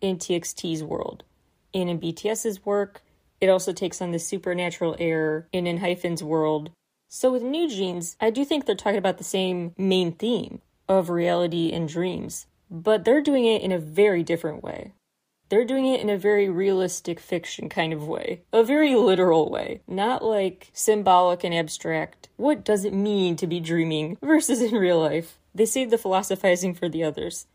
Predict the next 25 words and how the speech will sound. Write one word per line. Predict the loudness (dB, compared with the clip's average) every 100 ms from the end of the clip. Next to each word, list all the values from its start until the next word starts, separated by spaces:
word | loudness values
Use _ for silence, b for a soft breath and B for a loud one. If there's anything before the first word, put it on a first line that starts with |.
| _
They're | 2 4 6
like, | 4 2 2
"No, | 2 4
literally. | 2 4 2 2 -2 -8 -10
What | 0 0 2
just | -2 0
happened? | 0 0 0
What | 2 2
was | 2
a |
literal | 2 2 2 2 2
dream? | 0 -4 -6 -10 -14 -6
And | -2 0
what | 0
literally | 0 0 2 2 0 0
happened?" | -2 -4 -6 -12 -14 _ _ _ _ -8
And | -6
so | -4 -2
the | 0
lesson | 2 2 0 -6 -6 -8 -10 -6
in | 0
any | 2 2 2
Hybe | 4 4 4 4
or | 2 2
Hybe | 2 2 2